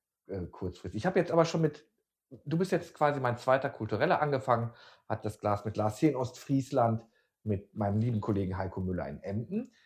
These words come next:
Teil zwei, ähm, das war Anni Heger und Teil drei war jetzt Holger Rodig. Jetzt gehe ich mit ihm nämlich gleich noch mal einmal, muss ich natürlich auch die Kulturscheune oder den Gulfhof, Kulturgulfhof Frebsum einmal sehen.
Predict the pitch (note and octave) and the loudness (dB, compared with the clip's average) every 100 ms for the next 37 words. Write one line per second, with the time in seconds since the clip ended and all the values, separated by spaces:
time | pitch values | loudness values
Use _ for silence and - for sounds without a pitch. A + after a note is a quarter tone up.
0 | _ _ - G2 F#2 - - A2+ B2+ C#3 | _ _ -6 -4 -4 -8 -6 0 2 2
1 | B2+ A2+ A2 A2+ - _ _ - E2+ - | 4 4 2 -2 -6 _ _ -6 -6 -6
2 | F#2 F2 E2+ - G2 G2 F#2 A#2+ D3+ F#3+ | -4 -2 -2 -6 -6 -4 0 2 2 2
3 | A2+ - G#2 G2 F2 F2+ G2+ D3 F#3 - | 0 -4 -4 -4 -4 -4 0 0 -2 -10
4 | _ _ - A2 A#2+ A#2 - _ _ _ | _ _ -2 0 0 -4 -14 _ _ _
5 | G2 G2+ F#2 F2 E2+ E2 - _ - F#2 | -2 0 0 -2 -4 -6 -12 _ -10 -8
6 | - C#3 C#3+ B2+ C3+ B2+ A#2+ A#2 A#2+ A#2 | 0 0 0 -2 -4 -4 -4 -4 -4 -4
7 | A2 A2+ B2 A#2+ A#2 - _ A2+ A#2+ A2 | -6 -6 -4 -2 -4 -6 _ -6 -6 -6
8 | G#2 G2 G2 F#2+ - - E2+ - _ _ | -8 -10 -12 -12 -16 -14 -16 -16 _ _
9 | _ _ - F#2 - G#2+ A2+ A2+ - - | _ _ -10 -8 -8 -4 -2 -2 -6 -4
10 | G#2+ G2 G2+ F#2+ F#2 F#2 - A#2+ B2 - | -4 -2 -4 -4 -6 -6 -4 -4 -4 -4
11 | A2+ A2 A2 - A2+ G2+ - F#3+ F#3 A#2+ | -2 -2 -2 -4 -4 -2 0 2 2 2
12 | A#2+ B2 - C3 C3+ - - - - - | 0 -2 -2 -2 -2 -4 -16 -20 -20 -20
13 | _ - B2 B2 - D3+ D3+ C3+ C3+ C3+ | _ -6 -2 -2 0 -2 0 -4 -2 -2
14 | C3+ D3 D#3+ | 0 -2 -2